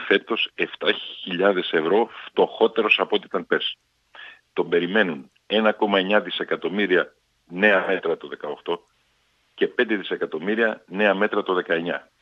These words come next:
Εάν αυτό τώρα υπάρχει κάποιος που το λέει επιτυχία, έξω από την κρίση,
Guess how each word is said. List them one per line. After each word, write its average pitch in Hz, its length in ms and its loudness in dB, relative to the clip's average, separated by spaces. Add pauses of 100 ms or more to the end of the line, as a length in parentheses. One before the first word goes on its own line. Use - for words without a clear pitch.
(460)
Εάν 117 280 4
αυτό 123 240 -4
τώρα 95 300 -2 (140)
υπάρχει - 480 -4
κάποιος 92 400 -2
που - 80 -20
το 85 120 -8
λέει 98 280 0
επιτυχία, 92 720 -4 (140)
έξω - 300 -6 (120)
από - 140 -20
την - 80 -20
κρίση, 107 400 -4